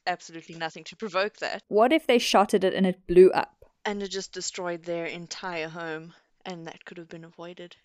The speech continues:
Speaker 1: you know?
Speaker 2: Exactly.
Speaker 1: People are dumb. Okay, so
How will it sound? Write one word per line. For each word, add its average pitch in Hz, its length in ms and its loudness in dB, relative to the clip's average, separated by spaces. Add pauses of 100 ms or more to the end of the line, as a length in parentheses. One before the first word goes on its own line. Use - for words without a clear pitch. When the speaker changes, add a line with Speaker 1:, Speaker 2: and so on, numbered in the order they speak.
(320)
Speaker 1:
you 196 120 -16
know? 208 220 -14
Speaker 2:
Exactly. 226 680 -4 (760)
Speaker 1:
People 208 300 -20
are 233 80 -16
dumb. 226 300 -18 (680)
Okay, 202 220 -6
so 180 400 -2